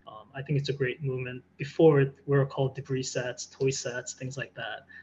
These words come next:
Um, but there's a lot of potential there, and, and, um, there's a lot of sort of investment and interest going into it. So, so I think that's a great, um, great direction.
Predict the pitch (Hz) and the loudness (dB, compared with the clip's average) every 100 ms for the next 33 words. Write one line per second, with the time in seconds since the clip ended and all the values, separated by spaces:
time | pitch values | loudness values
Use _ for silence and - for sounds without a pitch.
0 | - - - - - 117 117 123 127 139 | -20 -20 -20 -18 -10 -8 -6 -4 -2 4
1 | 139 143 143 151 143 143 156 170 160 160 | 8 10 10 10 8 4 6 8 10 10
2 | 170 - - 120 120 123 120 120 117 117 | 8 0 -6 -6 -6 -8 -8 -8 -8 -8
3 | 117 117 120 123 127 123 123 120 - 123 | -8 -8 -8 -6 -2 -2 -2 -6 -6 -6
4 | 123 120 123 - 131 127 139 120 143 160 | -6 -6 -8 -6 -8 -8 -10 -6 -4 0
5 | 143 - 139 143 214 160 135 - 131 120 | 0 0 0 0 0 -2 -2 -4 -6 -4
6 | 135 120 131 120 127 123 120 - _ _ | -4 -4 -6 -8 -12 -10 -10 -12 _ _
7 | _ _ _ - 120 113 110 - _ _ | _ _ _ -14 -10 -10 -14 -20 _ _
8 | _ _ _ _ - - - 135 123 139 | _ _ _ _ -20 -20 2 2 4 4
9 | 143 - 127 123 | 4 4 0 -4